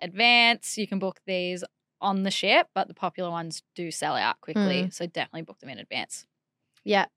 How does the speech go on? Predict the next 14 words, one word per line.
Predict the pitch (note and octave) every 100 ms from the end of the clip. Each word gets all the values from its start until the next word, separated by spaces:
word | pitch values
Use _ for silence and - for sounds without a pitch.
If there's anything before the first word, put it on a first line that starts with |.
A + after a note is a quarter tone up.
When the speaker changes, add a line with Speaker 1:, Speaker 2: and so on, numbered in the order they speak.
| -
Speaker 2:
Number | A#3+ B3 C4
three, | C4+ - A3+ G#3+ A3 D4 E4
chairs | - A#3+ B3+ B3+
around | C4+ A#3 A3 G#3+
the | G3
pool | - A3+ F#3+ G#3+ D#4
are | F#4 A#3
a | G#3
hot | G3 -
commodity. | - F#3+ F3+ F#3+ A#3 F4+ G#4+ _ _
So | - A3 G#3 G#3 G3+
make | G3+ -
sure | A3+
you | G#3 G3+ G3